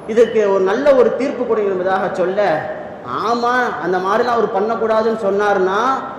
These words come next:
இமாம் அபூ ஹனீஃபா ரஹ்மத்துல்லாஹி தலை போயிரும், இல்ல அப்படின்னு சொன்னார் அப்படின்னா மார்க்கத்துக்கு புறம்பான முறையில இவரு தீர்ப்பை தராருன்னு" சொல்லிட்டு இமாம் அபூ ஹனீஃபா ரஹ்மத்துல்லாஹி மேல ஒரு பெரும் ஒரு குற்றச்சாட்டு வந்துரும்.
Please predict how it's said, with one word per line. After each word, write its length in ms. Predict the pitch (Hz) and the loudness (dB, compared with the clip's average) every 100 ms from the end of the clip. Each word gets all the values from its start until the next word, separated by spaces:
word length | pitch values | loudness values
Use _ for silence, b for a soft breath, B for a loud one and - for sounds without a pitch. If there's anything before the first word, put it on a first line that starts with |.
| - 151 | -10 -6
இமாம் 200 | 208 202 | -2 0
அபூ 140 | 185 | 0
ஹனீஃபா 300 | 262 262 254 | 0 0 -2
ரஹ்மத்துல்லாஹி 480 | 240 226 226 220 214 | -2 -2 -2 -2 -2
தலை 160 | 190 202 202 | -2 -2 0
போயிரும், 260 | 175 156 139 - - - - - - | -2 -2 -6 -12 -14 -14 -16 -12 -2
இல்ல 400 | 226 285 294 294 285 | 0 2 2 4 4
அப்படின்னு 220 | 269 254 | 2 0
சொன்னார் 360 | 247 233 240 | 0 0 0
அப்படின்னா 440 | 220 196 208 196 202 254 - - 135 | 0 0 0 0 0 0 -2 -6 -4
மார்க்கத்துக்கு 580 | 185 254 277 277 277 254 | -2 -2 -2 -4 -4 -4
புறம்பான 440 | 214 240 262 262 262 | 0 0 0 -2 -2
முறையில 360 | 247 240 233 | 0 2 2
இவரு 600 | 233 214 208 190 - - - | 4 4 4 2 0 -4 -4
தீர்ப்பை 300 | 269 226 247 | -2 0 0
தராருன்னு" 340 | 220 220 226 | 2 2 2
சொல்லிட்டு 420 | 214 202 196 247 | 2 0 2 2
இமாம் 220 | 226 214 | 4 0
அபூ 160 | 190 254 | 0 0
ஹனீஃபா 340 | 262 262 247 | 0 0 -2
ரஹ்மத்துல்லாஹி 420 | 233 214 214 208 202 | 0 0 0 0 2
மேல 140 | 247 | 2
ஒரு 180 | 233 208 | 4 2
பெரும் 340 | - 233 269 | 2 2 2
ஒரு 140 | 240 220 | 2 2
குற்றச்சாட்டு 560 | 214 277 262 240 233 | 0 0 0 0 2
வந்துரும். 360 | 208 196 190 | 2 2 0